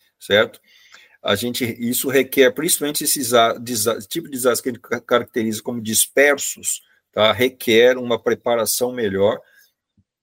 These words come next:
e até mesmo uma, uma, uma reavaliação das estruturas de comando e controle, principalmente de resposta a desastre. Ou seja, quando acontece o desastre, como é que você vai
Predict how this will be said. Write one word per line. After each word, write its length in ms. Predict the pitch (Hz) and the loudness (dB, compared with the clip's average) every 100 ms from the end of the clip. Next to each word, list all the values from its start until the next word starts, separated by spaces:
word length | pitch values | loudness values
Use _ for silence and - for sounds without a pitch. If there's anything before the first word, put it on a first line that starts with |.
| _ _ _ _ _ | _ _ _ _ _
e 120 | 135 147 | 2 2
até 240 | 143 160 | 4 0
mesmo 480 | 139 175 180 151 147 | 2 2 2 -2 -6
uma, 300 | 147 156 147 | -2 -2 -2
uma, 840 | 143 143 139 131 127 113 107 95 _ _ _ _ _ _ _ _ _ _ _ _ 110 | -4 -4 0 2 2 2 -2 -8 _ _ _ _ _ _ _ _ _ _ _ _ -10
uma 240 | 127 131 | -4 -2
reavaliação 1040 | 131 160 147 143 151 127 - - 156 139 - _ _ _ _ | 4 4 4 0 -2 -2 0 -2 -2 -6 -14 _ _ _ _
das 220 | 117 120 | -4 -4
estruturas 720 | 135 - 123 - 202 214 196 | -6 -12 -14 -12 -4 0 0
de 120 | 156 151 | 0 -8
comando 420 | 160 143 151 147 | -6 -4 -6 -6
e 80 | 139 | -6
controle, 680 | 151 120 104 131 143 143 | -6 -6 -4 0 0 -2
principalmente 520 | - 131 - 123 120 | -8 -12 -10 -10 -8
de 100 | 123 | -6
resposta 640 | 120 123 - 123 - - - | -6 -8 -2 -2 -2 -6 -8
a 100 | - | -10
desastre. 420 | 127 104 - - 113 | -8 -6 -6 -8 -10
Ou 40 | |
seja, 220 | - - | -10 -4
quando 200 | 139 165 | -2 0
acontece 320 | 180 160 139 | 2 2 0
o 40 | 123 | 2
desastre, 280 | 131 147 - | 2 2 0
como 120 | 143 | -2
é 40 | |
que 60 | 139 | 0
você 100 | 147 | 0
vai 280 | 123 123 | 2 2